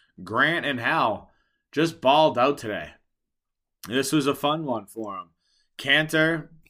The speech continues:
speaking of big men, another really solid game. Nine points, ten rebounds, a steal and a block. Three of four from the field, three of three from the free throw line. Like, these are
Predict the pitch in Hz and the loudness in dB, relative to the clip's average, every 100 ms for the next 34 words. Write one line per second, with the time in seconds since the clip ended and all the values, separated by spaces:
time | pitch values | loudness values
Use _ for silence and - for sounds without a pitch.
0 | _ _ - - 139 143 151 135 143 147 | _ _ -20 -2 0 2 0 0 0 0
1 | 139 135 139 151 - 101 110 127 143 143 | 0 -2 -2 -6 -12 -10 0 4 6 6
2 | 127 107 120 143 139 127 131 123 120 110 | 2 2 4 6 6 4 2 2 2 -2
3 | 104 104 113 131 _ _ _ _ _ 101 | -2 -4 -4 -8 _ _ _ _ _ 2
4 | 127 151 147 139 143 143 131 - - 147 | 4 4 2 0 0 0 -4 -12 -2 0
5 | 147 127 123 120 123 135 123 117 - 127 | 2 2 2 2 0 -2 -8 -10 0 2
6 | 139 139 123 107 117 113 117 - _ _ | 4 2 -2 0 2 0 -2 -12 _ _
7 | _ _ _ _ _ - _ 104 135 147 | _ _ _ _ _ -20 _ 2 4 4
8 | 139 143 143 147 139 135 135 135 135 139 | 4 2 2 0 -6 0 0 0 0 -2
9 | 131 139 135 139 135 131 131 147 147 135 | 0 -2 -2 -4 -4 -6 -6 -4 -2 -2
10 | 113 101 87 - _ _ _ _ _ _ | -2 -4 -8 -16 _ _ _ _ _ _
11 | _ 117 120 104 139 175 170 185 175 170 | _ -6 -6 0 2 2 2 2 4 2
12 | - - | 0 -6